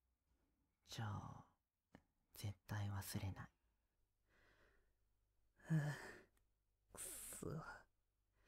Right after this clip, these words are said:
Speaker 2: 顔すっげえ熱い。
Speaker 1: <laughs> みずきちゃん、かわいい。
Speaker 2: こんなおっさん捕まえて、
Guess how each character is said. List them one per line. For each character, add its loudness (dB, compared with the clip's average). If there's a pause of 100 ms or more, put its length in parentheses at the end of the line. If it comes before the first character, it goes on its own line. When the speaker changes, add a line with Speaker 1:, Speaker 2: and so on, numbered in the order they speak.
(920)
Speaker 2:
顔 2
す 2
っ 4 (160)
げ -2
え 0 (100)
熱 -4
い。 -4 (1600)
Speaker 1:
<laughs> 0 (1700)
み 4
ず 0
き -16
ち -4
ゃ -2
ん、 -4 (960)
か -2
わ 4
い 2
い。 -4 (3000)
Speaker 2:
こ 8
ん 10
な 12
お 12
っ 10
さ 12
ん 12
捕 10
ま 12
え 12
て、 12